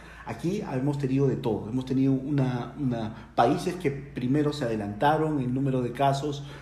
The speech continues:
países que controlaron bien, que tuvieron segunda, tercera ola. Y Perú está en el medio, en el medio de todo esta, de, de todos estos máximos y mínimos de los países.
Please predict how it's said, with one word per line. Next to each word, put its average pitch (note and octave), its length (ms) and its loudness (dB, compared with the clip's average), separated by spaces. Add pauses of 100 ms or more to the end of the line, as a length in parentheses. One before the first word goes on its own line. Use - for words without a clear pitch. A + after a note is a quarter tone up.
(100)
países C#3 260 2
que - 80 -6
controlaron A#2+ 580 0
bien, C#3+ 300 4
que C#3 60 -4
tuvieron A#2+ 320 -4
segunda, A#2 440 0
tercera G2+ 440 -4
ola. F#2+ 240 -6 (600)
Y D3+ 120 0
Perú E3 240 8
está G3+ 440 0
en B2 140 -4
el A2+ 140 0
medio, B2+ 420 4 (140)
en B2+ 120 -6
el A#2 80 -2
medio C#3 280 4
de C3+ 80 6
todo C3+ 200 0
esta, B2 640 0
de, A2+ 140 -6
de A#2 160 -8
todos C3+ 220 -4
estos A2+ 200 -4
máximos B2+ 540 -2
y A#2 40 -4
mínimos B2 460 0
de G#2+ 80 -2
los G#2 120 -6
países. A2 520 -6